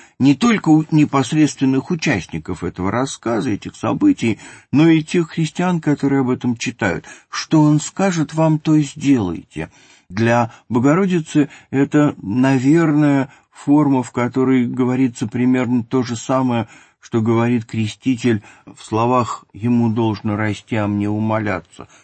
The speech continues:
«Что Он скажет вам, то сделайте». Вот это направление нас, э, к тому, чтобы мы стали учениками Иисуса. В этом рассказе, повторю, для Иоанна, вероятно, не было,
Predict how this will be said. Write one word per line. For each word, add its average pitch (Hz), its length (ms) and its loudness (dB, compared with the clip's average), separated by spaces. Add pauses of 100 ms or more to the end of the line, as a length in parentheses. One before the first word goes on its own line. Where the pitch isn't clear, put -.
(100)
«Что - 380 -4
Он 143 360 2 (260)
скажет 113 540 -4
вам, 160 260 0
то 143 180 0
сделайте». 110 840 -4 (420)
Вот 127 440 0
это 135 460 0 (420)
направление 123 1120 0
нас, 90 560 -6 (380)
э, 87 320 -4
к - 100 -18
тому, 95 280 -2
чтобы 85 260 -10 (100)
мы 92 40 -6
стали 104 460 -6 (260)
учениками 131 840 -2
Иисуса. 147 540 -4 (240)
В 131 100 0
этом 151 280 2
рассказе, 151 800 0 (280)
повторю, 165 600 2
для 131 320 0
Иоанна, 139 640 2
вероятно, 117 720 -2
не 180 300 0
было, 127 400 2